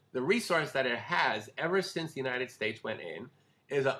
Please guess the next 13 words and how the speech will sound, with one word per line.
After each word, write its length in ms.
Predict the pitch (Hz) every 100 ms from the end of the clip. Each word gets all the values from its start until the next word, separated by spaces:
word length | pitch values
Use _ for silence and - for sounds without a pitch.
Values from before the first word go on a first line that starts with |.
| -
unbelievably 840 | 220 202 170 151 160 143 120 120
wild 500 | 107 107 127 127 117
amount 320 | 107 107 104
of 100 | 90
money 320 | 95 95 - - _ _
coming 300 | - 156 151
in 200 | 127 123
in 220 | 127 151 156
the 80 |
form 300 | 135 131 120
of 100 | 110
foreign 300 | - 101 92
aid. 220 | 92 80